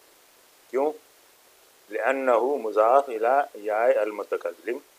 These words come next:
व हुवा मुज़ाफ़। ये चूँकि मुज़ाफ़ है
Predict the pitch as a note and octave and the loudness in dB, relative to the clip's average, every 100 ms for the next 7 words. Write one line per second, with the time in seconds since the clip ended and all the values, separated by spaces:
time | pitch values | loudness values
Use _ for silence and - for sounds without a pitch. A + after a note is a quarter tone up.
0 | _ - A2 A#2 G#2+ G2+ F2 E2+ D#2+ - | _ -4 2 4 4 0 -2 -10 -12 -14
1 | _ _ _ _ _ _ _ _ _ _ | _ _ _ _ _ _ _ _ _ _
2 | _ _ _ _ _ _ _ _ _ _ | _ _ _ _ _ _ _ _ _ _
3 | _ _ _ _ - - A#2+ A#2+ A#2+ A#2+ | _ _ _ _ -20 -12 -8 -8 -6 -6
4 | G#2+ F2+ G#2+ C3+ - C#3 | -4 4 10 10 8 -2